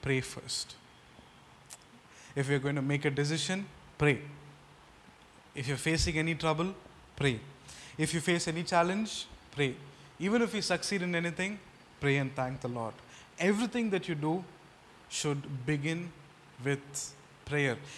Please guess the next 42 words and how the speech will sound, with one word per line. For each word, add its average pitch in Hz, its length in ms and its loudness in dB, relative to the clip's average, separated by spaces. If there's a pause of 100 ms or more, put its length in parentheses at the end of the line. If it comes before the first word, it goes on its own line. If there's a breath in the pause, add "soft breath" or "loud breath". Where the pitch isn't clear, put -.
That 170 120 8
is 208 120 4
why 208 80 8
the 180 100 2
Bible 156 300 6
says, 151 320 0
"Pray 175 240 0
without 156 320 2
ceasing." 127 400 -2 (800)
Don't 202 220 4
give 165 280 -2
breaks, 151 340 0
"Okay, 156 220 2
I've 139 200 0
prayed 160 220 2
enough, 147 420 0 (280 loud breath)
I'm 139 140 -2
gonna 139 180 0
take 160 260 0
a 165 80 2
vacation 143 500 -2
from 135 200 -2
prayer." 147 360 0 (840 loud breath)
Your 135 80 -6
spiritual 185 460 0
life 160 220 2
is 156 80 -4
gonna 143 220 0
go 135 160 0
downhill 131 500 -2
from 113 220 -10
there. 117 200 -12 (1200)
Okay? 151 260 0 (240 loud breath)
You've 170 160 2
got 214 220 4
to 220 60 2
be 180 560 0
in 170 120 0
a 151 60 2
mode 156 360 0
where 156 100 0
you're 143 220 -4